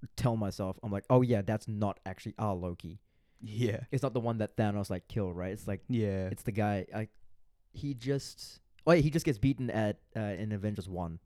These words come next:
Speaker 2: Yeah, yeah, yeah.
Speaker 1: And then, yeah, that's that Loki. And then he has to go through, like, his redemption again. Like, it weirdly, like, I didn't expect it to be a little emotional, especially with, uh,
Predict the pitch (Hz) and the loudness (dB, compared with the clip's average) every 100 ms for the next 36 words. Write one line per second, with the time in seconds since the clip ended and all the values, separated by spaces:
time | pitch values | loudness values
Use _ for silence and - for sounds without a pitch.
0 | - 127 113 101 95 92 92 90 90 104 | -6 4 6 6 6 2 2 0 0 0
1 | 104 101 87 101 104 - 98 90 87 87 | 2 2 2 0 -2 0 -2 0 0 0
2 | 85 87 - - - 98 104 101 107 101 | -4 -4 -8 -10 -4 0 0 0 2 2
3 | 104 98 98 98 85 87 85 85 82 85 | 2 0 -2 -2 0 0 0 -4 -2 -2
4 | 85 85 85 85 85 _ _ _ _ _ | -2 -4 -4 -6 -8 _ _ _ _ _
5 | _ _ _ _ - 156 139 254 415 294 | _ _ _ _ 6 8 10 8 8 6
6 | 180 127 - - _ _ _ _ _ - | 2 0 -4 -20 _ _ _ _ _ 6
7 | 160 247 208 - 180 185 104 107 101 95 | 8 8 0 4 2 4 2 2 2 0
8 | 90 90 123 120 127 139 120 104 98 | 0 -2 -2 -4 -2 0 0 2 2